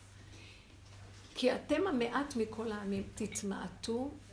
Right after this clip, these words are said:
כי אני הולך לפרק את הכל, ומי שישאר בקטנות הזאת לא יודע, לא שומע, לא, לא מבין כלום בתודעה של עץ הדת, הוא ישרד, ילדים קטנים, במלכות השם.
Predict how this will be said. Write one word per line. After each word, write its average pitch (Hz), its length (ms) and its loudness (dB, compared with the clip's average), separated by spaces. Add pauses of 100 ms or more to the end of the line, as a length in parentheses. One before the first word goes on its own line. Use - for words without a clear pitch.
(100)
כי 202 120 2
אני 185 120 4
הולך 254 260 2
לפרק 226 420 0
את - 100 -4
הכל, 214 400 2 (160)
ומי 202 300 2
שישאר 233 500 0
בקטנות 220 580 -2
הזאת 233 300 0
לא 202 80 4
יודע, 196 340 4
לא 185 140 2
שומע, 185 340 2
לא, 202 260 0
לא 220 80 2
מבין 220 240 -2
כלום 285 440 4
בתודעה 208 520 2
של 220 200 0
עץ 190 140 -4
הדת, 254 280 -4 (1800)
הוא 214 100 -2
ישרד, 220 440 -4 (140)
ילדים 180 340 -4
קטנים, 160 380 -6 (720)
במלכות 165 520 -6
השם. - 280 -6